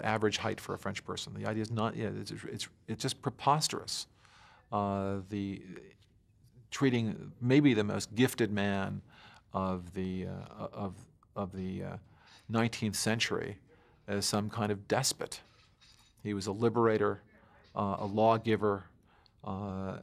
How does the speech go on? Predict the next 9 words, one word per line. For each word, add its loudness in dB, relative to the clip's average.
and -2
a -4
ma-, -2
a -2
man 2
of -2
just -4
incredible 0
gifts. -6